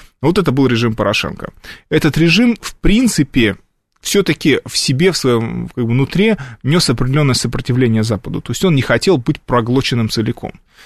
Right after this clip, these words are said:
А вот Коломойского они принесли в жертву. Ну, давайте вспомним, как это происходило. То есть как Порошенко Коломойского отдавал в жертву. Укртранснафта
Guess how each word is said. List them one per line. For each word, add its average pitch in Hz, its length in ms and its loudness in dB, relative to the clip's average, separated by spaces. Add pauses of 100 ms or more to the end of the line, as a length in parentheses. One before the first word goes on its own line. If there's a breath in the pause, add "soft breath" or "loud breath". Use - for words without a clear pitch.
(180 soft breath)
А 113 100 0
вот 131 160 0
Коломойского 160 800 2
они 208 360 2
принесли 190 340 4
в 185 40 4
жертву. 139 480 0 (220)
Ну, 135 80 -2
давайте 110 240 0
вспомним, 147 300 0
как - 160 -4
это - 80 -4
происходило. 117 640 -2
То 98 60 -6
есть - 100 -6
как - 160 -4
Порошенко 131 460 0
Коломойского 113 560 0
отдавал 127 280 2
в 120 60 -2
жертву. 117 360 -2 (1000 soft breath)
Укртранснафта 165 1000 0